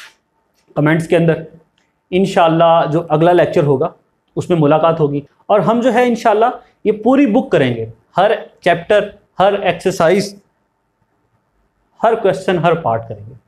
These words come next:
ठीक है, आपने channel को अगर अभी तक subscribe नहीं किया तो कीजिए, क्योंकि ऐसी videos इंशाल्लाह आपको आगे भी मिलती रहेंगी। seventh की काउंटडाउन भी ज़रूर पूरी करेंगे इंशाल्लाह, सारी करेंगे वो।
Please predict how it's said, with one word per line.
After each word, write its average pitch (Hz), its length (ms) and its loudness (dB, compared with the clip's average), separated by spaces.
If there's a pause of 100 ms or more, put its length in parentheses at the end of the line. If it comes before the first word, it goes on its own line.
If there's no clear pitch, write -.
(380)
ठीक - 100 -14
है, - 80 -16 (460)
आपने 156 360 -2
channel 160 240 0
को 175 80 2
अगर 160 200 2
अभी 160 100 -2
तक 160 140 -6
subscribe 143 420 -2
नहीं 170 120 -6
किया 147 120 -2
तो 143 100 -10
कीजिए, 139 280 -6
क्योंकि 143 220 -4
ऐसी 135 220 -4
videos 135 260 -2
इंशाल्लाह 135 400 -4
आपको 190 380 -6 (420)
आगे 127 220 0
भी 202 260 -4 (120)
मिलती 127 240 -2
रहेंगी। 123 360 -4
seventh 156 540 0
की 185 100 -4
काउंटडाउन 151 420 -2
भी 160 80 0
ज़रूर 143 360 0
पूरी 151 200 -2
करेंगे 147 300 0
इंशाल्लाह, 135 500 -6
सारी 135 320 0
करेंगे 139 320 -2
वो। 127 180 -6